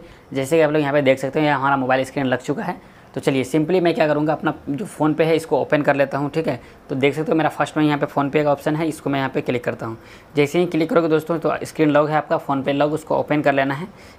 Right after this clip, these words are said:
ठीक है। जैसे ही ओपन करोगे तो आपको कुछ इस प्रकार से इंटरफेस आएगा, ठीक। तो जैसे कि देख सकते हो सबसे पहला ऑप्शन यहाँ पे आपको जो नज़र आ रहा है, यहाँ पे बहुत सारा आपके पास ऑप्शन नज़र आ रहा है, ठीक है।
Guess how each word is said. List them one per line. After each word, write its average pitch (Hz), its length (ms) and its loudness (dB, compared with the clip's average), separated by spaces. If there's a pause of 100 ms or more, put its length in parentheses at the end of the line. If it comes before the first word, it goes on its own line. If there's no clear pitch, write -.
ठीक 165 120 4
है। 135 60 2
जैसे 131 240 -2
ही 170 80 4
ओपन 156 240 2
करोगे 151 360 2 (300)
तो 156 60 6
आपको 170 440 2 (1080)
कुछ 165 140 0
इस 147 140 -2
प्रकार 160 260 2
से 156 120 -2
इंटरफेस 143 420 0
आएगा, 123 260 2
ठीक। 151 260 -2 (340)
तो 143 60 0
जैसे 143 220 4
कि 170 80 4
देख 165 180 2
सकते 156 240 0
हो 165 60 4
सबसे 160 260 -2
पहला 156 380 0
ऑप्शन 160 200 0
यहाँ 151 240 2
पे 160 100 2
आपको 151 200 0
जो 147 100 -2
नज़र 143 260 2
आ 131 100 2
रहा 131 100 0
है, 135 80 -4
यहाँ 131 180 -6
पे 143 100 -4
बहुत 131 240 2
सारा 147 180 0
आपके 147 240 -4
पास 143 200 -4
ऑप्शन 139 260 -2
नज़र 143 220 4
आ 143 60 4
रहा 135 100 2
है, 131 60 -2
ठीक 156 180 -4
है। 175 80 -6